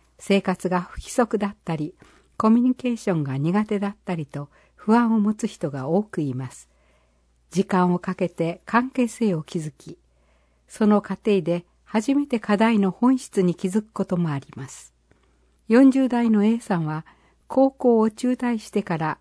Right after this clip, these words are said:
一度も働いたことがありませんでした。事業所には真面目に通っていましたが、コミュニケーションは不得意。自分から話しかけるということもありません。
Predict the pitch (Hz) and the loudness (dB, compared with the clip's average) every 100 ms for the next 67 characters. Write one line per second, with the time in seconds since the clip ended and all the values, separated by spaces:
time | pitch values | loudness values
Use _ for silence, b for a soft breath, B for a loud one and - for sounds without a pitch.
0 | - 196 - 240 247 233 220 202 202 226 | -6 -8 -4 -2 2 2 0 -4 0 0
1 | 240 233 220 220 196 147 139 165 185 208 | 0 -4 -6 -4 -4 -4 -4 0 0 -2
2 | 220 180 151 139 - 123 _ _ _ _ | -4 -6 -8 -12 -12 -14 _ _ _ _
3 | _ _ _ _ 175 180 202 180 185 165 | _ _ _ _ 2 4 4 2 -2 -2
4 | 156 147 b b b b 170 190 226 233 | -4 -6 b b b b -2 0 2 2
5 | 220 214 196 208 233 - 196 180 185 - | 0 -2 -2 -2 -2 0 0 2 -2 -4
6 | 160 143 143 b b b b b - 180 | -6 -6 -10 b b b b b -4 0
7 | 214 233 - 214 202 - 170 139 131 135 | 2 0 -2 -2 -2 -4 -4 -4 -8 -10
8 | - - 175 - - 139 _ _ _ _ | -14 -6 -6 -6 -10 -10 _ _ _ _
9 | _ _ _ 185 196 208 196 165 165 160 | _ _ _ 2 4 4 0 -4 -4 -4
10 | - 196 240 - 220 233 233 226 185 180 | 0 0 0 -6 -8 -2 -2 -2 0 2
11 | 220 214 208 185 165 139 143 151 151 - | 0 -2 -4 -2 -4 -4 -4 -6 -6 -8
12 | 143 135 | -12 -12